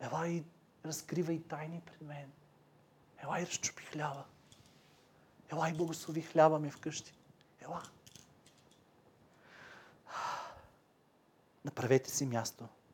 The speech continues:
за мен, казва Господ. Той ще влезе в почивката си. В почивката ти. Ще влезе в това място, което си му направил.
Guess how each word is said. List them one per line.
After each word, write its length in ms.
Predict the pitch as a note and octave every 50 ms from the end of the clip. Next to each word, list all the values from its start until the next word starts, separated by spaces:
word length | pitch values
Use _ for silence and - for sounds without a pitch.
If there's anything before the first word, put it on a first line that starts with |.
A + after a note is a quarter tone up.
| -
за 140 | B2 B2 A#2+
мен, 160 | A2+ A#2 A2+ A2 -
казва 300 | - A#2+ A#2 A2+ A2 A2+
Господ. 460 | G#2+ G#2+ G#2+ - - - - - - - - - - - - - - - - - - - - - - - - - - - - - - - - - - - - - - - - - - - - - - - - - - - - - - - - - - - - _ _ - - - _ _ - - - - - - - - - - -
Той 140 | - C3 B2+
ще 140 | B2 - B2+
влезе 280 | A#2+ B2 A#2 A2+ A#2
в 100 | A2 A2 - -
почивката 540 | - - - - - - - - - - -
си. 240 | - - - - - - - - - - - - -
В 160 | - B2+ C3+ C3 -
почивката 500 | - - - C#3 - - - - - -
ти. 200 | - - - - - - - - - - - - -
Ще 180 | - - - B2+
влезе 320 | A2+ C3+ C#3+ C3+ - C#3+
в 120 | C#3 C3 - -
това 160 | - - C3
място, 520 | - C#3+ D3+ D3+ D3+ D3+ - - F3 F#3 - - - - - - - - - -
което 300 | - - C3 B2+ - -
си 160 | - - -
му 100 | C3+ B2+
направил. 540 | B2 B2 - - - - - - - - -